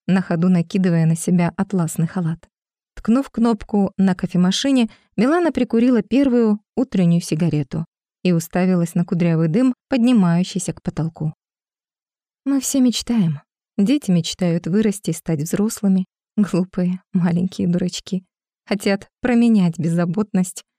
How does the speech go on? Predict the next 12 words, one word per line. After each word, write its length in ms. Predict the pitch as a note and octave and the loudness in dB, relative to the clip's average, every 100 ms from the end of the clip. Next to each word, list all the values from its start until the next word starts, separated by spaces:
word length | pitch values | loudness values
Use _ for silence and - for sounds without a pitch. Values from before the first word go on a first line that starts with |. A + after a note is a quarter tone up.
| _ _ A#3 | _ _ 0
на 80 | |
ежедневную 720 | B3 A#3 G3+ A3+ B3 A3+ G#3 F#3+ | 2 2 4 4 4 4 4 4
борьбу 460 | F3+ F3+ F3 A3 G#3 | 2 0 0 2 2
за 120 | F3 | 2
никому 480 | E3+ E3+ F3 G#3+ B3+ | 2 2 2 4 4
не 140 | G3 | 4
нужное 460 | F3 F3+ F3 F3 E3 | 4 4 2 0 0
существование. 920 | E3 - - D#3+ D3+ D3+ D3 D#3+ D#3 _ _ _ _ _ _ _ _ _ | -4 -8 -6 -4 -2 -2 -2 -6 -10 _ _ _ _ _ _ _ _ _
Она 220 | A#3 F#3+ | 0 0
тоже 280 | - E3+ E3+ | 0 0 2
мечтала. 540 | E3+ - - D3+ D3 _ _ _ _ _ _ | 0 -2 -8 -8 -8 _ _ _ _ _ _
Давно, 420 | F#3+ A3+ C4+ G#3 | -4 -2 -2 -2